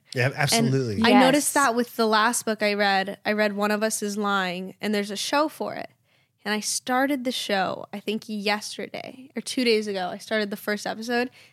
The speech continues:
Speaker 2: and I just stopped it.
Speaker 3: Mm-hmm.
Speaker 2: 'Cause I was like, "There's a second book, and I wanna read the second book, and I wanna read it with my characters that I
Speaker 3: Mm-hmm.
Speaker 2: created
Speaker 1: Mm.
Speaker 3: Yeah.
Speaker 2: and what they look like."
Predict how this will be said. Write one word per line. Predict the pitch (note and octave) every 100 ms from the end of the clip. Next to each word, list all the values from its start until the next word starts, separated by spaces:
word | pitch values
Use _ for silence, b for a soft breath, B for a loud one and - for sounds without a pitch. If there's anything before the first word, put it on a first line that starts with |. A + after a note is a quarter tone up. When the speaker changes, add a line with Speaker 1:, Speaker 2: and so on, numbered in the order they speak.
| b
Speaker 2:
and | B3+
I |
just | D4 G#4 -
stopped | - - G#3+ C4+ -
it. | - - - _ _ -
Speaker 3:
Mm-hmm. | F#3 D#3 E3+ F3 -
Speaker 2:
'Cause | C4+
I | C4+ C4+
was | C4+
like, | C#4 C#4 - _ _ _ _ _ -
"There's | A#3 B3+
a | B3+
second | - A3+ A#3 C#4
book, | A#3+ F3+ - - _ _ -
and | A3
I | G#3+
wanna | G#3+ G#3+
read | A3 A3
the | A3+
second | - G#3+ G#3 G3+
book, | F#3+ G3
and | G#3
I |
wanna | G#3 G#3 G#3
read | G#3
it | G3
with | G3
my | - G3
characters | - - A3 - - - - - _ _ _ -
that | G3
I | F#3 E3
Speaker 3:
Mm-hmm. | E3+
Speaker 2:
created | E3 E3 F3 D#3 A#2+
Speaker 1:
Mm. | G#2
Speaker 3:
Yeah. | -
Speaker 2:
and | A3+
what | A3 A3
they | G#3+ G#3
look | G3 G#3 -
like." | - -